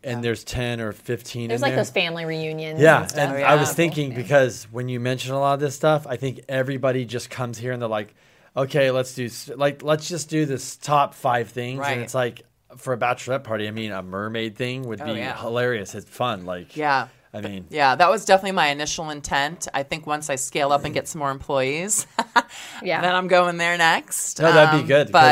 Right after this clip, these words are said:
Speaker 1: 'cause,
Speaker 2: beach
Speaker 1: 'cause
Speaker 2: boot camps, you're right there on the beach, right? There's a ton of, ton of fun stuff you can do.
Speaker 1: Yeah, cool.
Speaker 3: Awesome.
Speaker 2: Yeah.
Speaker 1: Well, thanks for
Speaker 3: Yeah,
Speaker 1: coming
Speaker 3: thanks
Speaker 1: in
Speaker 3: for
Speaker 2: Thank
Speaker 3: coming
Speaker 2: you
Speaker 1: and telling us
Speaker 2: both.
Speaker 1: more about your business. It's
Speaker 2: Yeah.
Speaker 1: exciting. I wish you all the luck and success.
Speaker 2: Thank you.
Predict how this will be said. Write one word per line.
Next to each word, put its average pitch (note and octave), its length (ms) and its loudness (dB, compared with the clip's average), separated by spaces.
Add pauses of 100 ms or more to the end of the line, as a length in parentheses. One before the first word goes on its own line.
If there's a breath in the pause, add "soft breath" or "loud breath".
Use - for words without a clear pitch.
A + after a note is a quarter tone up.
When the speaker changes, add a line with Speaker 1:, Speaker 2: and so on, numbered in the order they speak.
Speaker 1:
'cause, - 220 -14
Speaker 2:
beach A#3+ 140 0
Speaker 1:
'cause G#3 100 -2
Speaker 2:
boot A3 240 -4
camps, B3+ 480 2
you're F#3 100 2
right F3+ 240 2
there F#3+ 140 4
on F#3+ 100 2
the F#3 80 -2
beach, F#3 600 -6
right? D3 340 -2
There's D3+ 180 -12
a D3 60 -14
ton D3 260 -4
of, C3 320 -6
ton C#3 160 -10
of C3 80 -14
fun - 200 -12
stuff - 260 -12
you - 80 -18
can - 140 -20
do. - 160 -8 (560 loud breath)
Speaker 1:
Yeah, D3+ 220 0 (140)
cool. F3 380 2
Speaker 3:
Awesome. F#3+ 160 -16 (100)
Speaker 2:
Yeah. C3+ 380 -8 (360 soft breath)
Speaker 1:
Well, C#3 220 2
thanks D3+ 280 -2
for F3 80 0
Speaker 3:
Yeah, - 60 -6
Speaker 1:
coming E3 200 4
Speaker 3:
thanks D#3+ 240 6
Speaker 1:
in E3 60 0
Speaker 3:
for F3+ 60 -4
Speaker 2:
Thank F3 180 0
Speaker 3:
coming - 40 0 (100)
Speaker 2:
you F#3 60 8
Speaker 1:
and G3 60 10
telling - 180 8
us F3+ 100 8
Speaker 2:
both. E3 80 4
Speaker 1:
more C#3+ 100 6
about C#3+ 200 8
your C3+ 180 4
business. B2 560 2
It's C3 240 0
Speaker 2:
Yeah. C3 60 0
Speaker 1:
exciting. B2+ 560 2
I A2+ 160 2
wish A2 300 0
you A2+ 160 0
all A2 260 4
the G#2+ 120 -2
luck G#2 300 0
and A2 100 -14
success. - 760 -8
Speaker 2:
Thank E3+ 220 -14
you. C3 260 -8